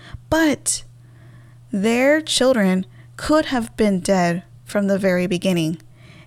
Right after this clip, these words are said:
and they gave their final words, which is recorded for the footage,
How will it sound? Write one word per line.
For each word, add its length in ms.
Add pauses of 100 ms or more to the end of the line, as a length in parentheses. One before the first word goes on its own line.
and 300
they 160
gave 320
their 160
final 520
words, 720 (360)
which 340 (440)
is 200
recorded 680 (100)
for 220
the 120
footage, 800